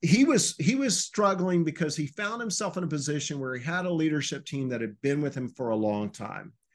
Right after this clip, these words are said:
And he was making all the excuses in the world for them on why they were not succeeding, why they didn't do what he said, why they didn't follow through.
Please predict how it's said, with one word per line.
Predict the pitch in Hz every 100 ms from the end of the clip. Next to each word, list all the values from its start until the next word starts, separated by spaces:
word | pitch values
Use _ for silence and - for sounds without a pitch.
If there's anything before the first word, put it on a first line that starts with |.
| _ _ -
And | 143
he |
was | 160 160
making | 160 156 143
all | 165 185
the | 196
excuses | 180 - - 156 139 143 123
in | 127
the |
world | 120 113 107 101
for | 107 110
them | 101 98 117 -
on | 139 135 127 127 -
why | 131 135 147 151
they | 151
were | 139 139
not | 131 131 143 -
succeeding, | 127 - 123 113 110 110 110 - _ _ _ _ -
why | 131 147
they | 151 151
didn't | 143 139 113
do | 131
what | 131 127
he | 127
said, | - - 104 101 101 98 _ _ _ _ -
why | 131 151
they | 156 160
didn't | 151 151
follow | - 135 131 131
through. | 123 - 113 107 104 101 104